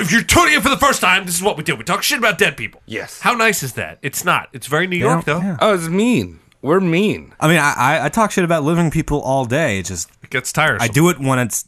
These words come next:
Speaker 3: the podcast isn't rolling and you don't see that side of me.
Speaker 1: Right.
Speaker 3: Your boy Boss Tweed would be there and offer your Irish immigrant self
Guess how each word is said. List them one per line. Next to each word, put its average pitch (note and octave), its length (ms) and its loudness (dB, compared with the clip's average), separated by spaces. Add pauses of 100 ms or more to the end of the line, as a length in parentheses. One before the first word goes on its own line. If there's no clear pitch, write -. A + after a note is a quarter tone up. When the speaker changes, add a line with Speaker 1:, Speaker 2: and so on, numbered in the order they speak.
Speaker 3:
the G2 220 -12
podcast A#2+ 540 0
isn't G2 180 -6
rolling F#2+ 300 -4
and E2+ 100 -12
you F2+ 60 -6
don't F#2 180 -4
see - 140 -4
that E2+ 200 -6
side E2 240 -12
of - 160 -20
me. - 160 -20 (140)
Speaker 1:
Right. B2 320 -6 (400)
Speaker 3:
Your B2 100 -2
boy C#3 220 2
Boss C#3+ 320 2
Tweed D#3 300 0
would A2+ 160 -4
be A2 100 2
there G2 520 -2 (360)
and A#2 140 -2
offer B2 380 0
your A#2 760 0 (100)
Irish A2+ 400 0 (220)
immigrant A2 400 0
self F#2 500 -4